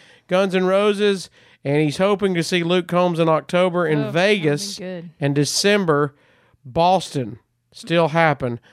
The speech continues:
Speaker 1: Um,
Speaker 2: Mm.
Speaker 1: well, yeah, we just,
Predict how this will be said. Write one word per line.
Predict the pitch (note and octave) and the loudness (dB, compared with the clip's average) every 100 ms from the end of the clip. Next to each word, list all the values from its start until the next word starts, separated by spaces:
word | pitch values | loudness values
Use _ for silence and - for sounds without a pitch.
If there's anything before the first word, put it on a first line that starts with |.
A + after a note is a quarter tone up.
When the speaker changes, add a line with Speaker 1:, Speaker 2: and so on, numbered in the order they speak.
| _ _ _ _ | _ _ _ _
Speaker 1:
Um, | D#3+ E3+ E3 D#3+ D3+ C3 _ _ _ _ _ _ _ _ _ _ | 0 2 4 2 0 -4 _ _ _ _ _ _ _ _ _ _
Speaker 2:
Mm. | A3 G#3+ F#3 - - _ | -16 -16 -18 -20 -20 _
Speaker 1:
well, | - F3+ F3+ F3 - | -2 2 2 0 -4
yeah, | F3 F3+ | -4 0
we | F3+ G#3 | 2 0
just, | G#3 A#3 A#3+ - | 0 0 0 -4